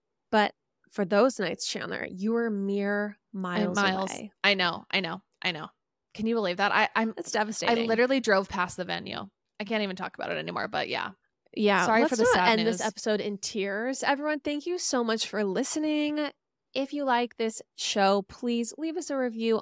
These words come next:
Speaker 1: on Apple Podcasts, if you'd be so kind. And also, please hit the follow button, hit the subscribe button so you always get a new episode. If you're listening on Apple Podcasts,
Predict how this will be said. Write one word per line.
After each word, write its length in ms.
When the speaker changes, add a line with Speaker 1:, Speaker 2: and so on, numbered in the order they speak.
Speaker 1:
on 260
Apple 320
Podcasts, 840
if 60
you'd 60
be 80
so 140
kind. 400
And 100
also, 320
please 640
hit 140
the 80
follow 260
button, 260
hit 100
the 80
subscribe 500
button 300
so 140
you 80
always 520
get 380
a 100
new 140
episode. 480
If 60
you're 100
listening 260
on 60
Apple 240
Podcasts, 680